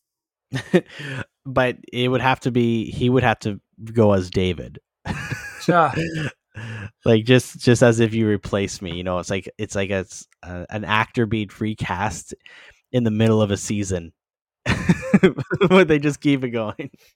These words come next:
Speaker 2: <laughs> What recasting?
Speaker 1: That's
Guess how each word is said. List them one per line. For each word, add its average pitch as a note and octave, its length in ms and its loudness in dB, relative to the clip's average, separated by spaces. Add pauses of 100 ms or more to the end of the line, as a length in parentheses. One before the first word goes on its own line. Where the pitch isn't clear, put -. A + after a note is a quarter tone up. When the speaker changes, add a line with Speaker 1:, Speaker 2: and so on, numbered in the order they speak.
(280)
Speaker 2:
<laughs> - 20 -
What A3+ 460 0
recasting? D3 720 -4
Speaker 1:
That's F3 680 -4